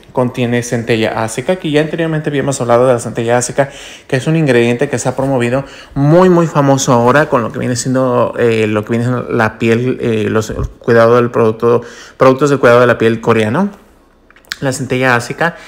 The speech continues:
ya habíamos hablado anteriormente que ayuda a promover una hidratación, una piel hidratada, por así llamarlo. Contiene pomegranate flowers, que es básicamente un extracto de, de la flor de pomegranate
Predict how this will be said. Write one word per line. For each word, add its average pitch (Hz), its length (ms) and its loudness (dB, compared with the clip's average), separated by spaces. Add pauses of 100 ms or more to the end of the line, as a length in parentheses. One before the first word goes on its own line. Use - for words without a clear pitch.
(320)
ya 131 100 4
habíamos 147 320 4
hablado 135 180 2
anteriormente 127 480 -4
que 120 80 -4
ayuda 120 360 0
a 123 180 -2
promover 117 640 0
una 139 320 0
hidratación, 127 760 -2
una 123 200 -2
piel 123 200 0
hidratada, 127 880 0 (100)
por 117 160 -2
así 110 220 -4
llamarlo. 117 520 0 (360)
Contiene 143 440 0
pomegranate 151 600 0
flowers, 139 760 -2
que 120 320 2
es 123 80 -2
básicamente 123 600 -4
un 123 120 -2
extracto 123 600 -4 (380)
de, 113 540 2
de 120 120 2
la 107 480 0
flor 117 260 4
de 113 480 0 (480)
pomegranate 123 600 0